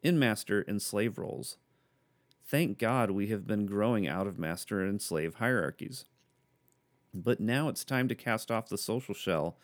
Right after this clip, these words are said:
of complementarian gender roles in marriage. John Piper cannot pick and choose to dismantle hierarchy in master-slave relationships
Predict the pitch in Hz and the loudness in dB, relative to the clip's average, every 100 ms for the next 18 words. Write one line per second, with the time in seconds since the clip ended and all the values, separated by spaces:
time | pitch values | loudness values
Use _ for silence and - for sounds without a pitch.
0 | - - - - 110 - 117 107 104 98 | -20 -20 -18 -8 -8 -2 -2 0 0 0
1 | 117 101 92 92 104 131 98 85 82 87 | 0 0 2 0 2 2 2 2 0 0
2 | 107 110 76 - - _ _ _ _ _ | 0 0 -2 -10 -18 _ _ _ _ _
3 | _ - 113 135 143 - 135 117 101 - | _ -4 0 2 2 0 0 2 0 0
4 | 113 120 - - 139 135 107 104 - 135 | 0 0 -4 -6 -4 0 0 0 0 2
5 | 104 95 - 98 87 - 101 101 131 110 | 2 0 -4 -4 -4 -4 -2 -2 0 -4
6 | 113 127 117 90 - 90 76 95 98 107 | 0 2 4 2 0 -4 -2 0 0 -2
7 | 110 - 95 90 - - 131 143 95 85 | -4 -2 0 0 -4 -4 0 0 0 0
8 | 80 87 87 98 - | 0 -2 -2 -4 -4